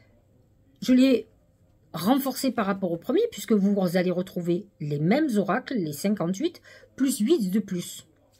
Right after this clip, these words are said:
Sur, alors, celui-là, regardez, ça c'était le dos du premier, et voici le dos du second, du second.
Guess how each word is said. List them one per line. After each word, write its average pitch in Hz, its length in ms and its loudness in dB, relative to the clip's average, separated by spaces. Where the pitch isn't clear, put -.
Sur, - 260 -4
alors, 214 340 0
celui-là, 254 880 0
regardez, 190 480 -2
ça 294 240 -4
c'était 240 300 -6
le 202 160 -2
dos 220 220 -2
du 165 120 -6
premier, 190 400 -2
et 165 80 -6
voici 170 300 -2
le 262 120 2
dos 285 160 -2
du 226 140 -4
second, 160 420 -6
du 185 180 -12
second. - 300 -14